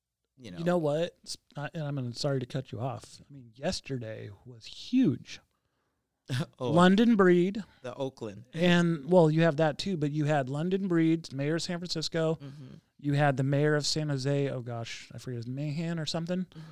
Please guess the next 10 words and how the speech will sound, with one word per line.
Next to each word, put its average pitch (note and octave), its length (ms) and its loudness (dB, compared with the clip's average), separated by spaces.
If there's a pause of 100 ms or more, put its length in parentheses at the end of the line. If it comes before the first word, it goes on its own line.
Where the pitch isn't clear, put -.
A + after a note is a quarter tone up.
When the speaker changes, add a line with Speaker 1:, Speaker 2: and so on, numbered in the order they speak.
(320)
Speaker 2:
They C#3+ 120 -2
both E3+ 400 4
came D3+ 240 -2
out D3 200 -2
with B2+ 160 -12
Prop D3 260 -6
forty-seven C#3+ 720 -4
reform C3+ 420 -6
support. C#3+ 640 -4 (300)
Speaker 1:
See? F#3 560 -16